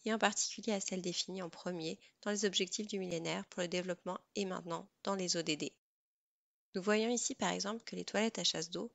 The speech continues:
sont améliorées, à moins qu'elles ne rincent pas convenablement, tandis qu'une latrine à fausses sandales pour la couvrir n'est pas améliorée.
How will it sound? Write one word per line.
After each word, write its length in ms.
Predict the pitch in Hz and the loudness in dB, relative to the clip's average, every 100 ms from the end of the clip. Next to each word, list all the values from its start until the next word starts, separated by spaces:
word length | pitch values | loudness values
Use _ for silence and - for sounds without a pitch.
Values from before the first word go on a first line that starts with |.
| - | 0
sont 220 | 226 208 | 0 2
améliorées, 560 | 208 202 196 180 156 - _ _ | 2 2 0 -2 -4 -6 _ _
à 100 | 202 | 2
moins 240 | 208 202 247 | 2 -2 -6
qu'elles 160 | - 196 | -4 -2
ne 80 | 180 | -2
rincent 300 | 175 185 - | -4 -6 -4
pas 140 | 202 | -4
convenablement, 600 | - 175 143 170 151 147 - - | -6 -6 -6 -4 -6 -8 -14 -14
tandis 240 | - - 202 | -8 -4 -2
qu'une 200 | - 233 | -2 2
latrine 420 | 233 - - 262 | 2 0 -4 -2
à 80 | 196 | -2
fausses 260 | - 220 | -4 2
sandales 460 | - - 196 190 202 | 4 4 2 -2 -2
pour 140 | - | -4
la 120 | 185 - | -6 -6
couvrir 380 | 180 190 226 | -4 -2 -2
n'est 140 | 208 190 | -4 -2
pas 200 | 196 185 | 0 0
améliorée. 560 | 180 180 170 165 - | -4 -4 -6 -8 -14